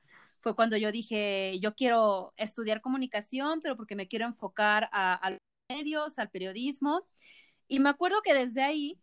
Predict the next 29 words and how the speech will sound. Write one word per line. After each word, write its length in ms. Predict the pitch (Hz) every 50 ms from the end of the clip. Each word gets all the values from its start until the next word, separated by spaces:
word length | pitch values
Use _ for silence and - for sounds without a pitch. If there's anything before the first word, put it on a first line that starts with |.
| _
varios 300 | - 220 233 226 254 262
de 100 | 226 247
mis 220 | 240 240 247 220 226
maestros, 760 | 254 254 254 269 277 269 262 - - 233 233 233 240 233 -
incluyendo 680 | - 233 226 233 214 214 214 220 214 214 214 226 226 226
el 120 | 233 240
que 100 | - 226
era 120 | 214 220 220
mi, 360 | 226 214 208 196 185 170 170
mi 80 | 185
asesor 380 | 180 180 185 196 - 220 208 202
de 120 | 220 214
carrera, 600 | - 240 240 247 269 277 269 254 240 240 262 - _ _ _ _ _ _ _ _ _
pues 200 | - 247 240 226
sí 140 | - - 330
me 120 | 370 403 403
decían 480 | 339 294 - - 311 370 370 359 339
tal 200 | - 262 247 240
cual, 280 | - 311 339 370 339 269
así 240 | 226 226 - 254 262
de, 480 | 269 262 254 240 220 202 196 190 175 _ _ _ _ _
"Pues 140 | - 214 196
estás 260 | 202 - - 220 214
loca, 500 | 226 269 311 339 - - 330 339 381 427 -
deberías 420 | - 226 214 202 196 202 214 220
de 100 | 220 247
plantearte 840 | 233 247 214 196 196 180 202 196 202 220 220 - - 220 214 208 214 -
algo 400 | 214 214 226 220 220 247 226 -
real, 540 | - 214 214 208 208 208 208 214 247 330